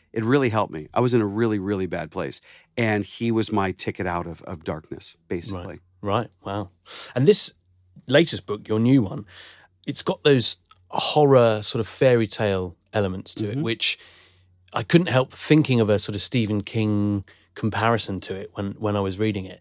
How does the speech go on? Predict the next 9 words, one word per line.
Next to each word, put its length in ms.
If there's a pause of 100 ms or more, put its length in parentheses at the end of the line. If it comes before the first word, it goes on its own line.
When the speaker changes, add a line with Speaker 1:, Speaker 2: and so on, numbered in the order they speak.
(100)
Speaker 1:
Yeah. 180
Speaker 2:
And 80
I, 320 (640)
so 140
I 80
had 140
to 140
ask, 280 (140)
I'm, 200